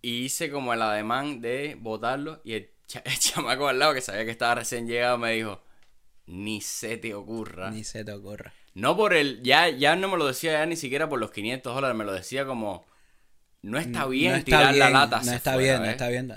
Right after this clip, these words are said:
Speaker 2: Es, es lo que te digo, bro, cuando uno, eh, cuando uno, eh, sale de, de la burbuja de lo que es Cuba, eh, y uno, co-, sea en donde sea, brother, sea en donde sea,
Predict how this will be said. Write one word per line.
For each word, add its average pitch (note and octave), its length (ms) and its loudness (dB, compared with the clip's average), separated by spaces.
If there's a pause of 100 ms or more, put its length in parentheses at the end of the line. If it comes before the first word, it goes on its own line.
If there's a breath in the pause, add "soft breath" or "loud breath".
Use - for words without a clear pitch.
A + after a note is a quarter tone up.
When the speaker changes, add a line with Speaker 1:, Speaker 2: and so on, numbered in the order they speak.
(100)
Speaker 2:
Es, C3+ 200 0
es D#3+ 140 0
lo F#3+ 100 2
que F#3+ 100 0
te F#3+ 60 2
digo, F3+ 120 2
bro, C#3+ 160 0
cuando B2+ 260 -2
uno, D#3+ 300 -2 (540 loud breath)
eh, A#2 300 -8
cuando A2+ 340 -6
uno, C3+ 680 -4
eh, - 360 -10 (340)
sale B2+ 520 -6
de, A#2+ 280 -2
de G#2+ 340 -6
la G#2 120 -6
burbuja G#2 400 -4
de C3+ 60 -4
lo A2+ 120 -8
que G2 80 -10
es B2 100 -10
Cuba, B2+ 440 -6 (440)
eh, - 200 -20 (120)
y G#2+ 220 -8
uno, B2+ 340 -4
co-, A#2+ 200 -8
sea C#3+ 280 -2
en G3 120 -4
donde C3+ 280 -2
sea, D#3+ 300 2
brother, B2 400 -4
sea C#3 220 0
en E3+ 120 -6
donde A2+ 360 -6
sea, G#2 420 -8